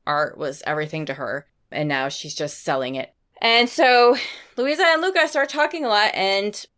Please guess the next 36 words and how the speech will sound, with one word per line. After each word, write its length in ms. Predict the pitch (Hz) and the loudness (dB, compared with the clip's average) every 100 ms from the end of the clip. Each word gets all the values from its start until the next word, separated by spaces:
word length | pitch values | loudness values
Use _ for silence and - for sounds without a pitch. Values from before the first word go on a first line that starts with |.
| - | -2
there 300 | 208 202 165 | 4 4 4
is 180 | 208 | 2
a 80 | 196 | -2
challenge 960 | 165 - 415 320 196 185 202 - - - _ | -8 0 2 4 4 2 -2 -8 -8 -12 _
that 180 | - 185 | -4 -2
they 200 | 185 170 | 0 0
hear 180 | 185 165 | 0 -2
about 400 | 160 147 151 165 _ _ | 0 -2 -2 -4 _ _
to 300 | - 226 214 | -10 -4 -2
invent 500 | 214 208 208 196 233 | -2 -2 0 2 2
things 760 | 262 - 220 185 175 175 190 - | -2 -6 -2 0 -2 -4 -8 -8
to 100 | - | -12
help 360 | 185 175 170 170 | -4 -4 -4 -8
deal 420 | 165 160 165 170 | -6 -2 -2 -4
with 420 | 160 156 147 151 _ _ - | -4 -2 -4 -8 _ _ -16
the 80 | |
changing 440 | 160 180 170 170 170 | -8 -6 -4 -6 -10
climate. 560 | - 262 190 123 - - _ _ - | -2 0 0 -2 -8 -18 _ _ -8
And 140 | 180 | 0
they 140 | 196 | 0
decide 460 | 214 285 214 196 190 | 0 0 0 0 0
to 160 | - 214 | -4 -8
build 520 | - 156 151 156 - _ _ | -2 0 -2 -4 -10 _ _
a 80 | 156 | -10
giant 440 | 165 160 160 - _ - | -4 -2 -2 -4 _ -2
ice 280 | 180 175 - | -2 -2 -10
fort 360 | 160 151 147 - | -8 -6 -6 -6
out 180 | 156 - | -6 -4
in 80 | |
the 40 | 160 | -6
backyard. 420 | 139 135 - - - | -8 -8 -14 -14 -10
They 120 | 156 | -6
build 260 | 165 170 | -2 -2
this 220 | 165 170 - | -2 -4 -2
ice 220 | 170 170 | -4 -4
house 640 | - 151 147 - - - | -4 -4 -4 -10 -14 -18